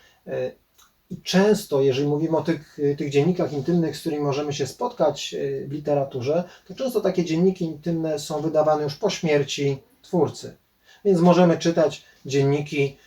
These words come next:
y, które są zapisem przemyśleń, doświadczeń, życia danego twórcy, wtedy, kiedy go już nie ma między nami. Możemy wtedy rozpoznawać różne sytuacje, które były związane na przykład z jego, y, twórczością, z przeżywaniem, y,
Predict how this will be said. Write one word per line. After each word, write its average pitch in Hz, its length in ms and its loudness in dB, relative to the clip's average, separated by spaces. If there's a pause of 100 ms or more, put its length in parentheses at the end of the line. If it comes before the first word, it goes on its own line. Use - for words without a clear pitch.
(260)
y, 131 420 -2
które 143 200 2
są 135 460 0
zapisem 143 880 2
przemyśleń, 165 680 0
doświadczeń, 156 880 -2 (100)
życia 147 760 0 (520)
danego 143 380 4
twórcy, 165 480 -4
wtedy, 240 280 -8
kiedy 165 300 0
go 147 140 2
już 147 180 -4
nie 151 100 -4
ma 143 120 0
między 135 460 0 (140)
nami. 123 420 -8 (360)
Możemy 165 260 0
wtedy 160 180 2
rozpoznawać 147 600 0
różne 139 280 -2
sytuacje, 143 460 -4
które 135 160 -2
były 127 240 0
związane 131 520 -2
na 127 100 -4
przykład 127 500 -8
z 127 100 -10
jego, 120 400 -4 (300)
y, 123 140 -16
twórczością, 165 840 0 (180)
z - 80 -20
przeżywaniem, 131 720 0 (240)
y, - 160 -14